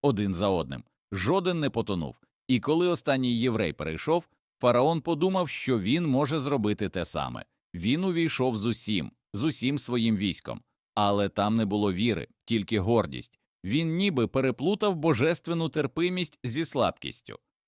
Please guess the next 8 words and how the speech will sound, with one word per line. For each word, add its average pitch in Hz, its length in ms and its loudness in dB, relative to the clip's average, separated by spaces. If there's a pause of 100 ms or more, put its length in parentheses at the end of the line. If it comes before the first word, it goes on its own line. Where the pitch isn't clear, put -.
Але 104 320 4
в 85 60 -6
потрібний 156 640 -4
момент 165 540 0 (120)
води 104 440 0
повернулися. 113 920 0 (320)
Без 147 260 0
попередження, 85 840 -2